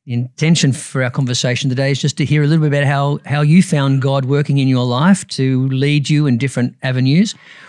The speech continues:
which clearly He has done, from the military to some missionary work and now into C E O of a, of a, a national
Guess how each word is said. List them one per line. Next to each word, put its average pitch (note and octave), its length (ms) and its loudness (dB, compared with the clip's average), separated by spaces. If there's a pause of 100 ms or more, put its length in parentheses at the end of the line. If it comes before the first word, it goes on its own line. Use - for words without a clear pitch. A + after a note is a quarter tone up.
(100)
which D3 240 -2
clearly D#3 360 2
He C3+ 60 2
has B2+ 180 0
done, F#3 400 4
from A#2+ 420 -6 (280)
the G#2+ 40 -8
military D3+ 600 2
to A2 280 -6
some G#2 220 -4
missionary C3 360 0
work C3+ 360 -2
and G#2 140 0
now A#2 200 -4
into A#2+ 460 -4 (280)
C B2+ 360 2
E A#2+ 60 2
O C3+ 180 2
of A#2+ 140 -2
a, A2 220 -2
of A2 260 -8
a, A2 180 -6
a G#2+ 80 -2
national B2 720 0